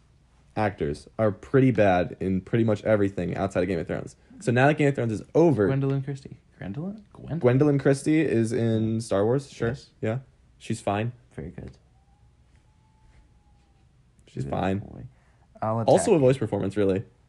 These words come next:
Speaker 2: No, she had an eye.
Speaker 1: <laughs>
Speaker 2: <laughs> She's also in the suit.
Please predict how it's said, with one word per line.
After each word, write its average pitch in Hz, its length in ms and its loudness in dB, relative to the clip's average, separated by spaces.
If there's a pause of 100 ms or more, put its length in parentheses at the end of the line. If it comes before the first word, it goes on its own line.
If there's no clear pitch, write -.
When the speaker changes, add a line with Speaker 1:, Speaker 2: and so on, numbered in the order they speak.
(880)
Speaker 2:
No, 190 400 -2
she - 180 -8
had 196 180 -4
an 139 120 -4
eye. 98 480 -4
Speaker 1:
<laughs> - 840 -20
Speaker 2:
<laughs> - 1160 -4
She's 175 240 -2
also 180 260 2
in 113 160 0
the 104 120 -2
suit. - 360 -12